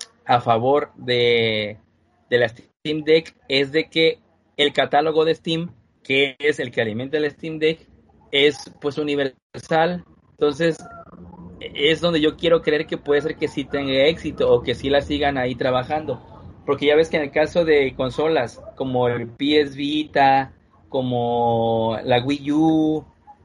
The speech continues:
como el Dreamcast de Sega, como X o Y consolas que han fracasado a pesar de que no han sido tan malas, eh, es porque,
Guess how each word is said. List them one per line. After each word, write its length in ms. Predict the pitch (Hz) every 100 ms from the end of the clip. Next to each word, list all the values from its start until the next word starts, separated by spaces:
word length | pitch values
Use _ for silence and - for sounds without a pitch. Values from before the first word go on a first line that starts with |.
| -
como 840 | 135 131 131 123 120 120 117 120 -
el 320 | 135 139 143
Dreamcast 460 | 135 147 131 143 135
de 80 | 123
Sega, 640 | - 151 160 143 139 139
como 280 | 104 131 131
X 260 | 147 151 -
o 40 |
Y 100 | 156
consolas 460 | 160 156 165 160 151
que 240 | - 127
han 140 | 123 135
fracasado 600 | 156 151 156 147 151 147
a 40 |
pesar 220 | 143 127 135
de 120 | 139
que 100 | 131
no 80 | 127
han 60 |
sido 240 | 123 139 127
tan 180 | 127
malas, 380 | 135 135 123 123 - _
eh, 640 | - 123 127 123 123 120 120 -
es 300 | 143 151 160
porque, 320 | 185 165 -